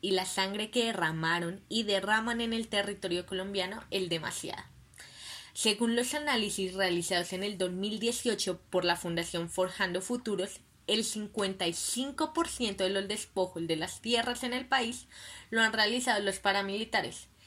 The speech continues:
y en su mayoría los afectados no son grandes terratenientes, sino campesinos dueños de tierras. Estas tierras actualmente le pertenecen a políticos que no sabían la procedencia de los títulos ilícitos de las tierras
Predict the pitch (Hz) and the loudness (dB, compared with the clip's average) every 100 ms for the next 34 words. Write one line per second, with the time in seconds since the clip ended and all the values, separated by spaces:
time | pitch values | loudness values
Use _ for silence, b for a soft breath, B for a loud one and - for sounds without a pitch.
0 | B B 196 208 202 240 240 233 240 233 | B B -2 -2 0 0 2 2 2 2
1 | 226 214 214 214 220 220 214 208 208 208 | 2 2 0 2 0 0 0 2 2 -2
2 | 220 214 208 226 220 220 - 208 214 208 | -4 -2 2 2 2 -2 0 2 2 0
3 | 208 202 180 - 214 208 196 202 190 190 | -4 -4 -6 -6 -4 -4 -2 -2 0 -2
4 | 196 185 185 185 185 180 180 185 170 - | -2 -2 -2 0 -2 -2 -4 -2 -2 -4
5 | - - - _ _ B B B B - | -8 -16 -18 _ _ B B B B 2
6 | 180 - 190 190 - 240 214 180 147 - | 2 4 0 -2 0 4 4 2 -4 -4
7 | - 202 - 226 240 233 233 233 226 240 | -2 -2 0 -2 0 -2 -2 -2 0 -2
8 | 233 226 220 220 214 - - 247 247 254 | 0 -2 -2 -2 -4 0 2 2 2 2
9 | 262 254 247 262 254 254 220 - 180 180 | 0 -4 -4 -4 -2 -2 -2 -4 -6 -2
10 | 180 190 - 285 294 254 214 202 - 185 | -2 0 0 0 0 0 0 0 -2 0
11 | 185 180 175 - 175 175 185 175 196 - | 0 0 -2 0 -2 0 2 2 2 -2
12 | 214 190 202 196 196 - 254 254 254 247 | -6 -4 -2 -2 -4 -2 2 4 4 0
13 | 247 226 220 214 208 - 226 202 - - | -2 -2 0 2 0 2 0 2 -2 -12